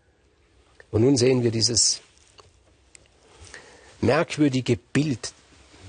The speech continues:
das sich so schwer deuten lässt, aber wir haben doch das Gefühl, es gibt da, muss da eine Deutung geben, dass die schönste, die lieblichste, die ewig frische Gottheit, die Göttin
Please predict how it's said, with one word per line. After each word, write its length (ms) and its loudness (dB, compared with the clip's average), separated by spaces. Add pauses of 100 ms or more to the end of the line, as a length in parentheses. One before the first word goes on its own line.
(420)
das 160 0
sich 120 -4
so 140 -2
schwer 340 0
deuten 520 0
lässt, 480 -2 (160)
aber 380 -8
wir 160 -4
haben 280 -8 (100)
doch 200 -6
das 220 -10
Gefühl, 420 -10
es 180 -10
gibt 340 -16
da, 160 -10 (960)
muss 260 2
da 120 -2
eine 220 -4
Deutung 500 -2
geben, 340 -6
dass 200 -4
die 120 -2
schönste, 720 -2
die 260 -12 (560)
lieblichste, 720 -2
die 240 -4
ewig 500 0
frische 520 0
Gottheit, 560 -4
die 140 -6 (100)
Göttin 500 -4